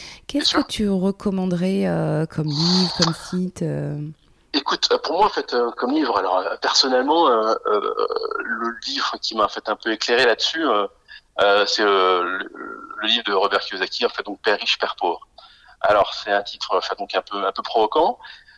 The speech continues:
Speaker 2: euh, mais, en fait, donc, ça a l'intérêt, en fait, donc, de, euh,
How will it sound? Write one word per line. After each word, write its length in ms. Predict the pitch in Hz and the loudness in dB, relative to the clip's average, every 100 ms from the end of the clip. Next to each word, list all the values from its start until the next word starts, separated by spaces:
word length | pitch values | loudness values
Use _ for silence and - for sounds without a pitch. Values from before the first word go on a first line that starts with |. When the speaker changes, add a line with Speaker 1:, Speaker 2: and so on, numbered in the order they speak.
| _ - | _ 0
Speaker 2:
euh, 460 | 98 104 104 98 104 | 4 4 4 2 2
mais, 100 | 127 | 0
en 40 | 143 | 0
fait, 140 | 135 | 0
donc, 140 | 131 | -2
ça 140 | - 123 | 2 4
a 40 | |
l'intérêt, 300 | 123 123 127 | 4 4 4
en 40 | 139 | 4
fait, 120 | 120 | 0
donc, 180 | 113 104 | -6 -4
de, 260 | 101 95 95 - _ _ - | -6 -6 -10 -20 _ _ -4
euh, 540 | 98 92 90 87 90 | 0 2 0 -4 -6